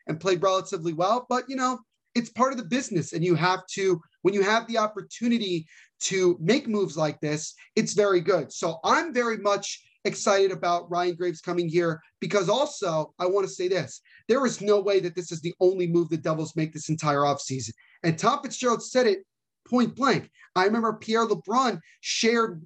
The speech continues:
um, one of his most recent articles when he was talking about the Ryan Graves trade. When he spoke to Tom Fitzgerald, he said, "Oh, we're not done."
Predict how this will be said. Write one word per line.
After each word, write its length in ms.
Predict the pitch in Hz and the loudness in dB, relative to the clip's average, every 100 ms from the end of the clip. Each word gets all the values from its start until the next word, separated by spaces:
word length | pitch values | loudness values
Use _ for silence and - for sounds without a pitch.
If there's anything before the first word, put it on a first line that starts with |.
| - | -4
um, 380 | 175 170 170 165 | 2 2 2 -4
one 140 | 160 208 | 0 0
of 80 | 196 | 0
his 160 | - | -2
most 240 | 190 196 - | -2 -2 -2
recent 400 | 143 220 226 202 - | -6 -4 -2 -4 0
articles 520 | 180 247 262 190 180 | 2 2 -2 -4 -4
when 60 | 170 | -2
he 80 | 180 | -2
was 140 | 160 | -2
talking 380 | - 170 175 185 | 0 0 0 0
about 200 | 170 165 | 0 0
the 80 | 170 | -2
Ryan 260 | 165 170 | -2 -2
Graves 300 | 165 160 156 | -2 -6 -6
trade. 420 | - 247 262 190 - - _ | -2 0 2 0 -4 -20 _
When 120 | 175 | 2
he 80 | 196 | 2
spoke 360 | 175 - 240 - | 0 -2 -2 -2
to 60 | |
Tom 220 | 277 190 165 | -6 -4 -4
Fitzgerald, 340 | 160 180 180 | -4 0 0
he 60 | 196 | 0
said, 200 | 202 170 | -4 -4
"Oh, 100 | 214 | -2
we're 140 | 190 | -2
not 240 | 262 202 127 | 0 -2 0
done." 240 | 185 143 | -2 -2